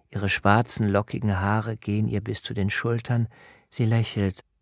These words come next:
und formt trotz ihrer Unschuld fast unsichtbar, aber unanständig die Lippen. Das Foto wurde in den Tagen aufgenommen, als sie in Moskau an der Lomonossow-Universität Geographie studierte.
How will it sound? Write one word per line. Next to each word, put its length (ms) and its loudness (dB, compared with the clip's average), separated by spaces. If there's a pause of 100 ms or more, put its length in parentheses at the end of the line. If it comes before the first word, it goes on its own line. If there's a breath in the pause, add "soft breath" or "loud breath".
(120)
und 200 2
formt 600 4
trotz 320 -4
ihrer 300 0
Unschuld 600 0
fast 320 -2
unsichtbar, 760 2
aber 280 -2
unanständig 760 0
die 140 -4
Lippen. 440 -2 (1120)
Das 160 2
Foto 460 4
wurde 240 4
in 140 2
den 180 2
Tagen 380 0
aufgenommen, 720 2
als 220 -4
sie 100 -4
in 100 2
Moskau 540 2
an 220 0
der 160 0
Lomonossow-Universität 1900 -2
Geographie 680 -4
studierte. 680 -6